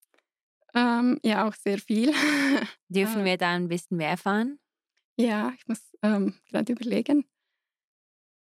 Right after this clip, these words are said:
Speaker 1: Ähm, zum einen natürlich eben auch durch das einmal komplett alles auflösen, eben mit der Wohnung und allem, äh, und frei sein sozusagen, auch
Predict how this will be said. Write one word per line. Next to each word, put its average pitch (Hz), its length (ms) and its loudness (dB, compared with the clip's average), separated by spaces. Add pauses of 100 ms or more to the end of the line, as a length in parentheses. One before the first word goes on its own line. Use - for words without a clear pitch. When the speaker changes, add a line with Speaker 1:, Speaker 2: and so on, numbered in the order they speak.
(120)
Speaker 1:
Ähm, 214 420 0 (160)
zum 240 180 2
einen 254 360 0
natürlich 233 380 -6
eben 220 220 0
auch 220 180 0 (140)
durch 240 360 0
das 233 260 0
einmal 226 320 0
komplett 226 440 0
alles 214 300 0
auflösen, 247 840 0 (320)
eben 220 180 4
mit 214 180 0
der 214 120 2
Wohnung 240 360 2
und 233 140 -2
allem, 233 520 0 (300)
äh, 208 400 2
und 214 240 0 (760)
frei 214 240 2
sein 226 340 0
sozusagen, 233 760 -2
auch 220 300 0